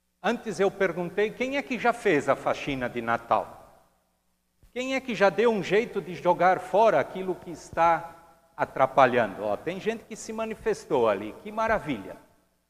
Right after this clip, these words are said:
Pois é, uma coisa que eu tenho observado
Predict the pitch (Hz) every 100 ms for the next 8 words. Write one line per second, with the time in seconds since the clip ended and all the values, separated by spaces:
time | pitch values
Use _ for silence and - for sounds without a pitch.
0 | _ _ _ _ _ _ 254 202 143 110
1 | - - - 220 262 - 226 220 208 208
2 | 185 196 214 190 170 - - 135 107 156
3 | 190 127